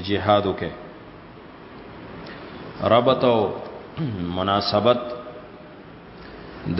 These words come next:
دې سورت مخ کې سره. سورت انفال کې قوانین د جهاد بیان شویو،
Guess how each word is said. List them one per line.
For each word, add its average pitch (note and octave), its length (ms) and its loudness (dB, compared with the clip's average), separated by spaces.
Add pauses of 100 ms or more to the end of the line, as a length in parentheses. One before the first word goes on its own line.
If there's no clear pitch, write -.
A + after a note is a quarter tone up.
دې A2 140 4 (120)
سورت G2 300 2 (420)
مخ G#2+ 300 2
کې G#2+ 100 0
سره. F2 320 2 (1900)
سورت A#2 320 6
انفال G#2+ 600 6
کې A2+ 280 2 (880)
قوانین G#2 640 6
د A2+ 240 4
جهاد G#2 420 4 (100)
بیان A#2 320 4
شویو، A#2+ 380 2